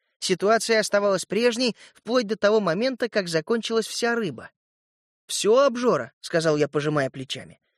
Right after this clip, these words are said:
«Мяса больше нет». «Хрм», — вдруг ответил мне кот и медленно перевернулся на живот. Широкие когтистые лапы подрагивают от слабости и перенапряжения.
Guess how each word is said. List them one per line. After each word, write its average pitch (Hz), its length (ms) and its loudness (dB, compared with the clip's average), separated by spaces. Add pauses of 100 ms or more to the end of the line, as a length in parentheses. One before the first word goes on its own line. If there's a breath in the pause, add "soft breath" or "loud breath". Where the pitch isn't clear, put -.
(160)
«Мяса 240 420 0
больше 226 360 0
нет». 160 360 -2 (960)
«Хрм», — 156 500 -10 (380)
вдруг 139 360 -2
ответил 135 380 -6
мне 135 200 -8
кот - 300 -2 (260)
и 185 100 0
медленно 208 480 -2
перевернулся 147 680 -4
на 143 120 -2
живот. 127 440 -14 (840)
Широкие 220 680 2
когтистые 180 680 -2
лапы 202 380 2
подрагивают 160 720 2
от 139 100 -2
слабости 180 540 0
и 156 60 0
перенапряжения. 160 960 -2